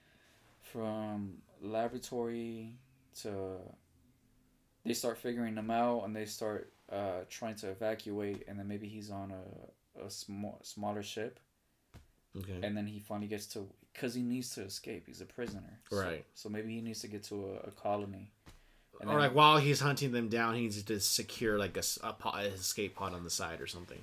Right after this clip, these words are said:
Speaker 1: Yeah. So we have the military personnel, and then we have the scientist, and he's trying to, like, kill them all, but at the same time, he's trying to get to the,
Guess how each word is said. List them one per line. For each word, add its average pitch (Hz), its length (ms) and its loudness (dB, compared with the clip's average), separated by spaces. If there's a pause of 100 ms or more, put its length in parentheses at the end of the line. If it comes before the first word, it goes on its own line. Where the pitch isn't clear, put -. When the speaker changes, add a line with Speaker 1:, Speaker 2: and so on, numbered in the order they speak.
Speaker 1:
Yeah. 120 380 4 (360)
So - 180 0
we 120 100 2
have 120 100 2
the 123 60 0
military 135 360 -2
personnel, 131 520 -2
and 120 80 0
then 117 80 0
we 117 100 0
have 117 80 -2
the 117 60 -8
scientist, 113 640 -4
and 101 120 -4
he's 101 140 -6
trying 110 320 -4
to, - 60 -8
like, 101 200 -2 (280)
kill 131 280 0
them 117 200 -2
all, 120 200 4
but 104 140 -2
at 98 60 -8
the - 60 -16
same 117 200 -6
time, 110 200 -4
he's 104 120 -4
trying 113 160 -8
to 107 60 -8
get 104 120 -6
to - 80 -12
the, 98 160 -6